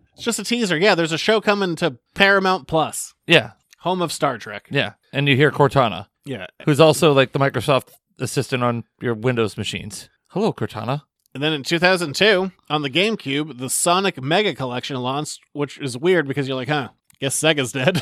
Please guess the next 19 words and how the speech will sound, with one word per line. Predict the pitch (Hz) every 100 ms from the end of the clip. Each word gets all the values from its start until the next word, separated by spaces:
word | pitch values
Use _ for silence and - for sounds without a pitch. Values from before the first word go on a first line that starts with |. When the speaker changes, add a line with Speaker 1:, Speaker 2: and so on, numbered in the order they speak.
| -
Speaker 1:
<laughs> |
Speaker 2:
Yeah. | 147 131 87 - - - _ 226 359
Speaker 1:
If | 175 139
you're | 170
literally | 170 190 175
launching | 160 175 175 175
on, | 170 165 -
<laughs> | 165 -
like, | 156 -
we're | 156 135
re-releasing | 135 160 160 151 165 160
all | 147
these | 147 135
old | 143 143
games | 143 151 143
on | 139
a |
Nintendo | 139 123 117 160 139 110
system. | 127 113 - 139